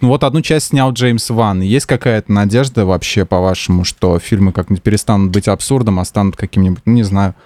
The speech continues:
ну, не артхаусом, но чем-нибудь более интересным, чем вот это вот бесконечное гонялово-мочилово?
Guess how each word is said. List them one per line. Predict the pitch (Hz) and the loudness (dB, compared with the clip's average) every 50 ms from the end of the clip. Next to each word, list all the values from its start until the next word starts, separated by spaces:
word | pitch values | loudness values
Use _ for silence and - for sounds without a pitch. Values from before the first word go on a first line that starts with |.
| _ _ _ _ _ - | _ _ _ _ _ 2
ну, | 131 139 | 2 4
не | 151 156 | 4 4
артхаусом, | 151 139 123 - - 156 170 196 185 - - 151 127 | 2 0 -2 -2 -2 0 0 0 -2 -2 -2 -2 0
но | 120 120 | 0 0
чем-нибудь | - - 143 139 135 123 117 123 110 | 0 0 0 2 2 2 0 0 -2
более | 110 110 139 131 113 107 | 0 0 0 2 2 2
интересным, | 104 - - 110 113 127 - - 110 101 | 0 0 0 0 0 0 2 0 0 0
чем | - 107 101 | 0 0 0
вот | 95 107 | 0 0
это | 101 - 98 | -2 -2 -2
вот | 92 92 | -2 -2
бесконечное | 87 - - 104 98 101 101 - - 104 95 | -2 -2 0 2 2 2 2 2 0 0 0
гонялово-мочилово? | 87 101 98 101 104 104 101 98 95 95 90 90 90 - - - 92 92 90 - - | 2 2 2 4 2 2 2 0 0 0 0 0 -2 -2 -4 -4 -2 -2 -2 -2 -4